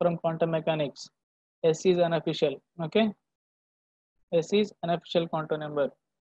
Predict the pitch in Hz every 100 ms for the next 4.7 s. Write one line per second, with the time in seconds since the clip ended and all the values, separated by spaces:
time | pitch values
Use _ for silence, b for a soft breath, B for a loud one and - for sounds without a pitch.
0 | _ _ _ 160 160 156 - 170 175 170
1 | 170 180 180 175 175 156 170 175 - 175
2 | - - 165 160 190 170 170 185 _ _
3 | _ _ _ _ _ _ _ _ _ _
4 | 175 165 160 165 - 147